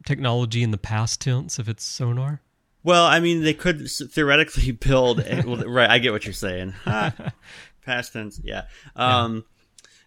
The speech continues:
Speaker 2: they, there's also, what if, I mean, it would involve the help of the others, but what if they were the first to gain intelligence, so they subjugated some of the other races?
Speaker 1: Yeah, see, I was thinking about that earlier when you mentioned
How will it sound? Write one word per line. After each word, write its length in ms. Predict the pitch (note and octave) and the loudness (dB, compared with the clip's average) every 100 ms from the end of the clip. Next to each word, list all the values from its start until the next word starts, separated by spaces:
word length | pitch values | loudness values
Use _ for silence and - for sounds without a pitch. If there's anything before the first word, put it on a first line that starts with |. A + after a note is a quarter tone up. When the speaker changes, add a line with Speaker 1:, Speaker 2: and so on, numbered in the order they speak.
| - | -8
Speaker 2:
they, 440 | A#2+ C#3+ C#3 A2 | 2 4 2 -2
there's 340 | G2+ C3 C#3+ C#3+ | -6 -2 0 0
also, 500 | F#3 - G#3 C#3 A#2 | -2 0 0 0 0
what 240 | A#2 C3+ | -2 0
if, 420 | C3+ C3 - - - | 2 0 -4 -20 -6
I 80 | C3 | -2
mean, 200 | C3 A#2+ | 0 0
it 100 | A#2+ | -2
would 140 | C3 C3 | -2 -2
involve 360 | A#2 A#2+ A2 | -2 -2 -2
the 80 | A2 | -6
help 300 | G#2+ A#2 A2+ | -4 -6 -6
of 100 | F#2+ | -8
the 140 | G2 | -2
others, 400 | A#2 C3+ G#2+ G2+ | -2 -2 -6 -8
but 320 | - G#2+ F#2+ G2+ | -6 -6 -6 -4
what 160 | A#2 | -4
if 140 | A#2 - | -4 -4
they 120 | A2+ | -6
were 140 | G#2+ | -4
the 80 | G#2 | -8
first 280 | G#2 A#2 A2 | -8 -8 -6
to 80 | A2+ | -10
gain 180 | A2 G#2+ | -8 -8
intelligence, 720 | G#2 G2+ B2 B2 A2 G#2 - | -8 -6 -4 -4 -4 -10 -10
so 160 | A#2+ G#2 | -8 -8
they 120 | G2+ | -8
subjugated 760 | - D3 C#3+ A2 G2+ G2 - - _ _ _ _ | -6 -8 -6 -6 -6 -6 -12 -16 _ _ _ _
some 240 | - A2 F#2+ | -10 -6 -4
of 60 | |
the 100 | G2 | -2
other 160 | G2 F#2+ | -2 -4
races? 400 | F#2 G2 - - | -8 -10 -12 -2
Speaker 1:
Yeah, 160 | D3+ B2 | 2 2
see, 180 | - B2+ | 4 4
I 80 | C#3+ | 6
was 160 | D3 | 4
thinking 300 | D#3+ B2 A#2 | 2 2 2
about 220 | G#2 G#2 G#2 | 2 0 0
that 160 | G2+ | 0
earlier 420 | G#2 G#2+ F#2+ F#2 | 2 2 0 -2
when 140 | F#2 F#2 | -2 -4
you 100 | F#2 | -4
mentioned 580 | F#2 F2 - F#2 F#2+ | -6 -6 -8 -8 -10